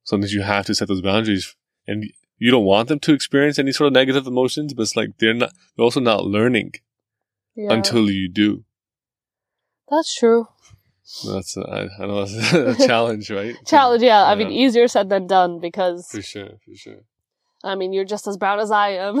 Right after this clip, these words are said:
Speaker 2: <laughs>
Speaker 1: Yeah.
Speaker 2: You know what the community's like. <laughs>
Speaker 1: Yeah.
Speaker 2: The
Speaker 1: Yeah, for
Speaker 2: unsaid
Speaker 1: sure.
Speaker 2: pressure is the, you know, it's not even like, it's not even like you do what you want and you leave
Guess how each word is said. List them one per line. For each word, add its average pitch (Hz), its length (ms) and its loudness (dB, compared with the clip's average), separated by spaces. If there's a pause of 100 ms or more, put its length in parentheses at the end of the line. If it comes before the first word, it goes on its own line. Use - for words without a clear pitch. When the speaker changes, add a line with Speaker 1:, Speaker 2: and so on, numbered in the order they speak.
Speaker 2:
<laughs> - 40 -2
Speaker 1:
Yeah. 269 340 2
Speaker 2:
You 285 140 2
know 339 140 6
what 330 120 6
the 330 100 -4
community's 302 540 -2
like. 277 480 0
<laughs> - 20 -14
Speaker 1:
Yeah. 285 100 -2 (1000)
Speaker 2:
The - 80 -6
Speaker 1:
Yeah, - 20 4
for 254 160 6
Speaker 2:
unsaid 294 220 0
Speaker 1:
sure. - 40 -14
Speaker 2:
pressure 240 480 0
is 233 160 0
the, 214 420 -2
you 254 140 -4
know, 208 140 0
it's 208 180 -2
not 240 160 2
even 240 180 0
like, 214 260 0 (280)
it's 226 160 2
not 262 180 4
even 285 140 0
like 247 120 2
you 233 140 -2
do 233 160 -2
what 226 160 2
you 226 140 -6
want 208 300 0
and 208 100 -6
you 208 120 -4
leave 214 440 -8